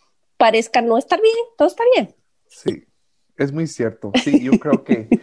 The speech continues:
Speaker 2: a mí me, en lo personal me da pena cuando no estoy así como cien por ciento, ¿verdad? Bien, porque
Speaker 1: Fíjate.
Speaker 2: quiero por lo menos dar la imagen que estoy bien siempre, pero que
Speaker 1: Humanamente, claro.
Speaker 2: Ujú. Pero que
Speaker 1: Claro
Speaker 2: bueno.
Speaker 1: que sí, y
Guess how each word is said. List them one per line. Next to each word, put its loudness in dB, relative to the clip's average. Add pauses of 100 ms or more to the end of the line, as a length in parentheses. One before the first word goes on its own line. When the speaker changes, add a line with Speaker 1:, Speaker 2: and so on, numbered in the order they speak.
(160)
Speaker 2:
a -2
mí -2
me, -8
en -4
lo -4
personal -6
me -4
da 0
pena -2
cuando -6
no -2
estoy -2
así -4
como -4
cien -8
por -6
ciento, -8
¿verdad? -6
Bien, -8 (340)
porque 4
Speaker 1:
Fíjate. 0
Speaker 2:
quiero 0
por -4
lo 2
menos -4
dar 0
la -6
imagen -6
que -12
estoy -2
bien 0
siempre, -6 (680)
pero 2
que 6
Speaker 1:
Humanamente, 4 (240)
claro. 4 (160)
Speaker 2:
Ujú. -12 (400)
Pero -4
que 4
Speaker 1:
Claro 4
Speaker 2:
bueno. -4
Speaker 1:
que 4
sí, 4
y 0